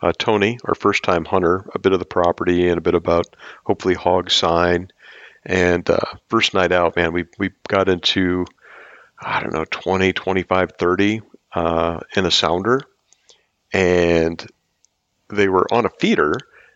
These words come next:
And I, I s-, like, "Hey, Tony, follow me. Let's sneak up there. The wind is right. Let's, let's get in close." We didn't have bows with us or anything, but it's like, you just like giving somebody that thrill of being in close with, with wild animals.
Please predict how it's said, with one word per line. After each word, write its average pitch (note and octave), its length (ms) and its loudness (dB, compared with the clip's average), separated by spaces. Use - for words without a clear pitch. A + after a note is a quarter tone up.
And G2 140 -2
I, F#2+ 240 0
I - 80 0
s-, - 140 -6
like, - 140 -8
"Hey, B2 100 -2
Tony, A#2+ 300 -2
follow G#2+ 320 -2
me. G2 200 0
Let's F2 200 0
sneak - 320 0
up - 180 -2
there. G2 400 0
The F2+ 60 -4
wind F#2+ 260 -2
is F2 140 -2
right. F2 420 2
Let's, - 380 -2
let's A2 140 -2
get A2 160 0
in F#2+ 100 0
close." G2+ 320 -2
We A#2 60 -6
didn't C3 160 0
have B2+ 120 0
bows G2 260 2
with F2 140 -2
us E2+ 180 0
or E2 80 2
anything, E2 380 -2
but G2+ 120 -4
it's - 100 -6
like, G2 240 -2
you A#2 80 -2
just A2+ 120 0
like A2 120 0
giving G#2 220 -2
somebody G2 300 2
that - 220 -4
thrill F#2 420 0
of E2+ 120 -6
being F#2 240 -2
in F2+ 100 -4
close F2+ 420 -2
with, E2+ 140 -4
with - 140 -12
wild F2 320 2
animals. F#2+ 500 -2